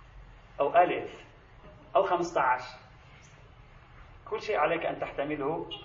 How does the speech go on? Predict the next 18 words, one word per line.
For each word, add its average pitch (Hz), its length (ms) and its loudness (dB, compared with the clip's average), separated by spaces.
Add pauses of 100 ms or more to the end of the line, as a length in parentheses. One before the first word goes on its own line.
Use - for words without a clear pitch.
وتهيئ 165 400 2
نفسك 170 380 -4
لمفاجآت، 147 1120 2 (720)
وتهيئ 160 360 -2
نفسك 156 380 -4
من 156 160 0
الآن 156 260 2
لمفاجآت، 156 840 8
ربما، 113 580 -2
أقول 135 200 -8
ما 160 80 4
أعرف، 120 240 4 (640)
فقط 131 120 0
نسوي 143 460 -2
سسبنس - 500 -6
يعني 120 140 -10
مش 117 160 -12
أكثر. - 240 -12